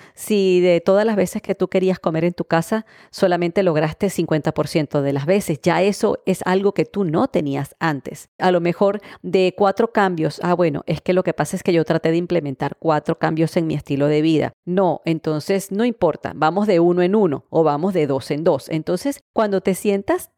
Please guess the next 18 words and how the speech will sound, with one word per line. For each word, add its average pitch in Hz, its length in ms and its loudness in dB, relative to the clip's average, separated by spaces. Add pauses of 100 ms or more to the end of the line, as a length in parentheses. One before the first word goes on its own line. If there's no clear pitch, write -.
(120)
desmotivado, 220 1000 0
cuando 156 240 -2
te 143 140 -6
sientas, 220 500 -2
mm, 233 320 -8
como 185 340 -2
fastidiado, 170 920 0
dig-, 233 140 -4
diríamos, 165 540 -2
aburrido 165 640 0
a 180 60 4
lo 185 100 0
mejor, 170 400 0
de, 170 460 2
de 165 260 0
estar 208 220 0
haciendo 262 460 0
algo 185 500 0